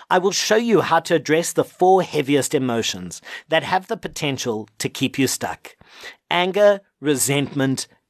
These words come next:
guilt, and shame. Because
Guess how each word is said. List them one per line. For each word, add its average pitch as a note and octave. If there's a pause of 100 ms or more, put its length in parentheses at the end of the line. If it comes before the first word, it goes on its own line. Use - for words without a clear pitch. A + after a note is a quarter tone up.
guilt, B2+ (300)
and B2
shame. E2 (640)
Because F3+